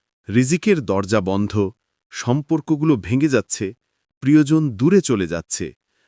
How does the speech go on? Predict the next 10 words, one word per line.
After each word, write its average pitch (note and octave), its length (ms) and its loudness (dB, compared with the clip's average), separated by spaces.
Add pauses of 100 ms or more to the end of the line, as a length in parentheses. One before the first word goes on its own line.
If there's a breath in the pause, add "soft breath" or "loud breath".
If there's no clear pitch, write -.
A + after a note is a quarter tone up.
আর A#2+ 120 -2
দোয়া B2 360 2
যেন F3 200 2 (180)
আকাশে E3 420 -4
ঝুলে C3+ 360 2
আছে। D#2+ 300 -8 (960)
তুমি F3 220 4
ভাবছ, C3 400 -4 (600)
"কেন G3 280 2
বারবার G#3+ 380 0